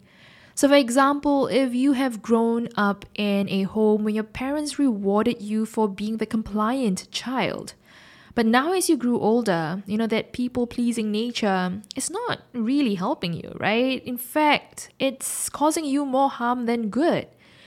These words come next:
It's causing you to feel so exhausted from all the giving. And it's causing you to feel frustrated from all the one-sided relationships you keep going into. So I want you to ask yourself,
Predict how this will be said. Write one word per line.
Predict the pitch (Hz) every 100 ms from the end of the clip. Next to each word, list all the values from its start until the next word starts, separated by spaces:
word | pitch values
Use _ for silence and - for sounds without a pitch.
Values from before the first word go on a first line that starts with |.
| -
It's | 254 -
causing | 254 262 294
you | 277
to | 277 269
feel | - 247 269 277 254
so | - - 233 262
exhausted | 269 214 185 147 - 120 -
from | - 233 208 190
all | 220 262 269
the | 240
giving. | 196 - - - 277 - - - - -
And | 302
it's | 294
causing | - 339 392
you | 370
to | 349 339
feel | - - 269 302 302 302 302
frustrated | - 302 - - 226 240 247 196 -
from | - 226 214 214
all | 208 226 226
the | 240
one-sided | 202 202 208 208 - 202 214
relationships | 233 226 196 190 208 208 - 202 -
you | 262
keep | - 247 - -
going | - 190 196 185 175
into. | 156 - - - - - - - - -
So | - 330
I | 339
want | 311 330 427
you | 453
to | -
ask | 226 247 240 214
yourself, | 202 - - -